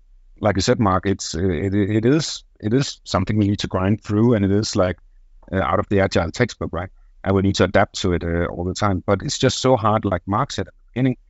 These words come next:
that it's not like, "Okay, let's build this, uh, platform. We need to have a data storage. We need to have some C P U. We need to have this. We need to have some privacy. We need to have roles and all this stuff."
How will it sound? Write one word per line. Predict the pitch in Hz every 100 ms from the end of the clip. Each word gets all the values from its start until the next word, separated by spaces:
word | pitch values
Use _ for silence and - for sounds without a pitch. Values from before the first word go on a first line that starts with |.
| _ -
that | - 98 - - _
it's | - 104
not | 131 131
like, | 113 101
"Okay, | 117 - 98 85
let's | 117
build | - 117
this, | 110 -
uh, | 110 95
platform. | - 107 - 90 80 - - -
We | 98
need | 104 -
to | 104
have | 92 92
a | 90 87 78 - -
data | 110 98
storage. | - 80 76 95
We |
need | 95
to | -
have | 98
some | 98
C | 95 104
P | 104
U. | 107
We | 104 95
need | 90
to |
have | 92
this. | 107 113
We | 101
need | 98
to | -
have | 92
some | - 95
privacy. | 104 107 -
We | 95
need | 95
to | 98
have | 98
roles | 104 110 -
and | 92 - 98
all | 90
this | 95 -
stuff." | 95